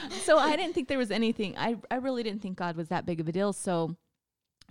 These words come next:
Speaker 2: the way I ended up in Mama Clark's foster home is I was in another home, and I got in some big trouble. I had been fighting. They put me in the same room as my sister, which when you're fighting, you know that's, like, the worst thing ever. Well, she was, like, the reason we were stuck in foster care this time.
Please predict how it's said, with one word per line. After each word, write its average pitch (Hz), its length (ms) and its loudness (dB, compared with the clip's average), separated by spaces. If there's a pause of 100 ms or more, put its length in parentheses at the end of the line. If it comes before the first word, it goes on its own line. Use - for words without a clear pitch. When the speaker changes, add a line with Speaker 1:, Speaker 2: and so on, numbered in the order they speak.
(300)
Speaker 2:
the 185 120 2
way 202 260 4
I - 120 -2
ended 196 140 0
up - 140 -2
in 185 120 -2
Mama 175 200 -2
Clark's 165 240 -6
foster 170 320 -4
home 170 100 -2
is 156 100 -4
I 151 80 -2
was 156 140 -4
in 180 140 -6
another 170 280 -2
home, 151 300 -6 (500)
and 160 500 0 (440)
I 160 680 -2 (680)
got 185 200 2
in 180 80 0
some 180 160 -6
big 156 180 -2
trouble. 139 400 -6
I 151 100 -2
had 151 180 -4
been 160 160 -4
fighting. 170 360 -2
They 170 80 -2
put - 160 -4
me 220 80 2
in 196 60 2
the 160 60 0
same 156 260 -2
room 160 120 0
as 139 120 -6
my - 80 -10
sister, 180 500 -4 (240)
which - 420 -6 (260)
when 170 140 -4
you're 214 100 2
fighting, 156 400 0
you 156 100 0
know 143 120 -2
that's, 123 160 -8
like, 139 100 -12
the 120 80 -10
worst 87 200 -10
thing 113 140 -10
ever. 57 200 -12 (360)
Well, 190 80 -8
she 247 160 -2
was, 254 160 2
like, 262 160 0
the 208 100 4
reason 175 400 2
we 160 80 2
were 151 80 0
stuck - 280 -4
in 143 80 -2
foster - 280 -8
care - 180 -8
this 147 220 -4
time. - 260 -14